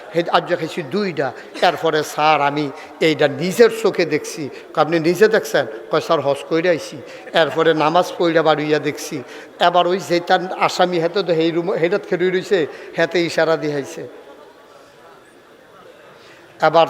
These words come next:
তে কইতে আছে, "এখন স্যার, যখন দেখলাম যে তুই কূপ দিছে, এর ভিতরে আতকা আমি লাফ দিয়ে উঠছি, দেখি ফজরের আজান দিতে আছে স্বপ্নে।"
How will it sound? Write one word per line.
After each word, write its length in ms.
তে 100
কইতে 320
আছে, 340
"এখন 280
স্যার, 380
যখন 260
দেখলাম 320
যে 100
তুই 160
কূপ 180
দিছে, 400
এর 180
ভিতরে 280
আতকা 400
আমি 140
লাফ 260
দিয়ে 120
উঠছি, 280
দেখি 180
ফজরের 520
আজান 300
দিতে 280
আছে 300
স্বপ্নে।" 640